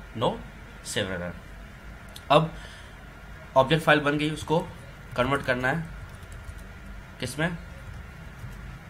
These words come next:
executable में। तो हम link लिख दिया और file name फाइल डॉट ओबीजे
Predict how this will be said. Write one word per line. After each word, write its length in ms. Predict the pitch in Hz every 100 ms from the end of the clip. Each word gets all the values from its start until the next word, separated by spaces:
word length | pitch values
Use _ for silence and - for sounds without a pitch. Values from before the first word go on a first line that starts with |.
| -
executable 540 | 131 127 127 120 104
में। 240 | 98 95 98
तो 80 | 113
हम 140 | 113
link 220 | 110 131
लिख 120 | - 131
दिया 160 | 135
और 80 | 135
file 300 | 135 - 127 127
name 180 | 143 170 - - -
फाइल 260 | 110 123 127
डॉट 600 | 120 165 - - - -
ओबीजे 420 | 113 110 101 95